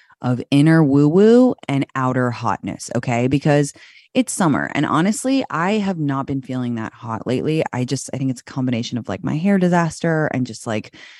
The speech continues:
drinking a lot and just, I don't know. I, even though I'm having the best time, I don't feel the hottest. Now, does hotness matter? No, technically it doesn't matter. Like, what matters is how you make people feel. And I think you all know that I,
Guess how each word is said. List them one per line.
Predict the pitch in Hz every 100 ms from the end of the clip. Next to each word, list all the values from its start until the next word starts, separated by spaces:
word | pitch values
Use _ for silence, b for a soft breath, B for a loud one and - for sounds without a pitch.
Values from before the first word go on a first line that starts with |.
| B -
drinking | 233 208 220
a | 208
lot | 196 190 185 160
and | 151
just, | 151 - -
I | - 185
don't | 185
know. | 143 92 -
I, | 139 151 -
even | 185 196
though | 196
I'm | 190
having | 156 143 156
the | 139
best | 131 -
time, | - 117 143
I | 147
don't | 165 -
feel | - - 135
the | 123
hottest. | 107 67 67 - - _ _ _ _ _ _ _ _ _ _ _ _ _
Now, | 147 117 -
does | 170 185
hotness | 185 185 160 151
matter? | 131 123 131 147 b b b b b _ _ _ _
No, | 240 226 185 151 139
technically | - 180 - 190 180 170
it | 131
doesn't | 147 151 123
matter. | 123 120 123 123
Like, | 104 92 - 139
what | 139 143
matters | 160 165 170 160
is | 151
how | - 135
you | 131
make | 131 123
people | - - 127
feel. | - 98 87 92 -
And | 147
I |
think | 151 185 165
you | 151
all | 139
know | 113 110
that | 104
I, | 90